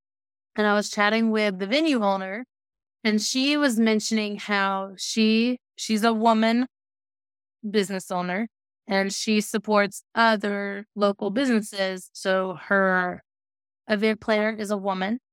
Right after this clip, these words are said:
and it's kinda contracted out. So it's her own separate business. She hired a virtual assistant who does all of her admin stuff, who is, owns her own business.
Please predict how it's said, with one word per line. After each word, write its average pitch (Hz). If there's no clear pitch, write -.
and 185
it's -
kinda 196
contracted 190
out. 190
So 208
it's 202
her 208
own 196
separate 196
business. 202
She 196
hired 190
a 185
virtual 180
assistant 233
who 208
does 190
all 180
of 180
her 185
admin 196
stuff, 226
who 196
is, 180
owns 196
her 202
own 190
business. 220